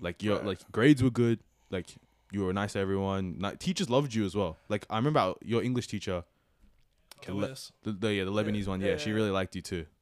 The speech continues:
Speaker 2: Yeah, yeah.
Speaker 1: Yeah.
Speaker 2: Nah, but I, like, in, yeah, in year twelve, like, like, I, I, I was in a pretty bad space, like,
Speaker 1: Yeah.
Speaker 2: mentally, and, and what that sort of caused me to do, because you know how, like, texting is, I guess, like, your only form of communication when
Speaker 1: Mm.
Speaker 2: you're not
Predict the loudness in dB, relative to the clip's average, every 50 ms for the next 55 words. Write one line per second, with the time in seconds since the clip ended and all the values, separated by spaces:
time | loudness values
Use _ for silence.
0 | _ _ _ _ _ _ -8 -8 -8 -8 -12 -12 -14 -14 -14 _ -14 -10 -6 -6
1 | -6 -4 -6 -6 -6 -4 -2 -2 0 0 0 -2 -2 -4 -6 -10 -14 -16 -18 -18
2 | -20 -10 -8 -8 -8 -6 -8 -8 -6 -6 -6 -6 -8 -10 -10 -10 -10 -10 -10 -8
3 | -8 -8 -8 -8 -10 -14 -20 -20 -20 -20 _ -20 -18 -16 -16 -16 -18 -20 _ _
4 | _ _ _ _ _ _ _ _ _ _ _ _ _ _ _ _ _ _ _ _
5 | _ _ _ _ _ -10 -6 -4 -2 -2 -2 -2 -4 -6 -8 -8 -12 -16 -14 -14
6 | -12 -12 -12 -12 -12 -12 -14 -16 -16 -14 -14 -14 -14 -14 -16 -14 -14 -14 -14 -14
7 | -10 -6 -6 -4 -4 -6 -10 -12 -12 -10 -10 -12 -12 -12 -14 -14 -14 -16 -18 _
8 | -16 -14 -14 -12 -12 -14 -14 -14 -14 -12 -12 -12 -12 -12 -14 -16 -16 -18 -20 -18
9 | -18 -18 -18 -18 -18 -18 -18 -18 -18 -18 -16 -12 -10 -10 -8 -8 -8 -8 -8 -10
10 | -12 -14 -18 -20 _ _ -14 -12 -12 -12 -12 -14 -18 -18 -18 -18 -18 -20 -20 -20
11 | -20 _ _ _ _ _ _ _ -18 -16 -14 -14 -14 -12 -12 -12 -12 -12 -14 -16
12 | -16 -16 -16 -16 -16 -16 -16 -16 -16 -14 -14 -14 -16 -18 -20 _ -20 -18 -16 -16
13 | -18 -18 -20 -18 -18 -16 -16 -16 -16 -16 -10 -8 -6 -6 -6 -8 -12 -14 -14 -16